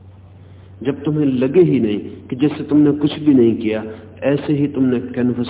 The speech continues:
पर पेंटिंग बना दी, तो ही जानना कि तुम कुशल हुए हो। कुशलता बल नहीं मांगती,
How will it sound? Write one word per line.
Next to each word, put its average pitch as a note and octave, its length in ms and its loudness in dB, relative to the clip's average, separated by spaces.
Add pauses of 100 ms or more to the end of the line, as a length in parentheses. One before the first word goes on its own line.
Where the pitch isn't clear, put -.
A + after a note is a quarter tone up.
पर A2+ 80 -6
पेंटिंग A2 480 -4
बना G2 260 -6
दी, F#2+ 180 -14 (1700)
तो E3 100 4
ही C#3+ 340 0
जानना A#2 360 -2
कि A2+ 180 -6
तुम G#2 200 -10
कुशल G2+ 380 -12
हुए G2+ 260 -10
हो। - 200 -18 (2500)
कुशलता A#3+ 800 0 (360)
बल D#3+ 280 4
नहीं F#3 280 6
मांगती, G#2 800 -4